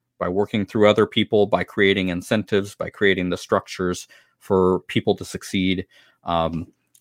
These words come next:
the Eisenhower grid comes from him, which is this management technique where you d-,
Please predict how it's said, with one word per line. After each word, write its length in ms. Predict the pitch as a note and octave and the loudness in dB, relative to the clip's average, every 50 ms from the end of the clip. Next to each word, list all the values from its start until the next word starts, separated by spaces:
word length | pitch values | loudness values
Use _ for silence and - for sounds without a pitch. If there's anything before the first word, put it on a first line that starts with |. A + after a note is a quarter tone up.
| _ - | _ -4
the 120 | G2+ G2+ | -2 0
Eisenhower 600 | - A2 A#2 A#2 A#2 A#2 A2 G#2+ A#2 G#2+ G2+ F#2 E2 | 2 2 2 2 2 2 4 4 6 6 6 6 4
grid 380 | F2 F#2 G2 G#2+ A#2+ B2+ B2+ | 4 4 4 4 4 2 0
comes 300 | - C#3+ C#3 C#3+ D3 C3+ | 2 2 2 2 2 0
from 220 | - - D3+ C#3+ C3 | -2 -2 0 0 2
him, 340 | C#3+ D3+ D#3 D#3+ E3+ F3+ F3 | 2 0 0 0 -2 -4 -4
which 240 | D3 G#2+ F#2 - - | -4 -6 -6 -4 -2
is 220 | G2+ F2+ F2 - | -2 -2 -2 -4
this 200 | - F#2+ F#2 - | -6 -8 -8 -6
management 540 | - F2+ F2+ F#2 G2+ G2 - - A2+ G#2 - | -4 -2 -2 0 -2 -2 -2 -2 -4 -4 -2
technique 420 | - A2 G2+ - - A#2 A2+ - - | -2 -2 -2 0 -2 -2 -2 -4 -4
where 120 | - E2+ F2 | -4 -2 0
you 300 | E2+ F2 F2 F2+ E2+ - _ _ _ _ _ _ _ _ - | 0 0 -2 -2 -4 -6 _ _ _ _ _ _ _ _ -12
d-, 140 | G2 G#2 A2 | -10 -10 -10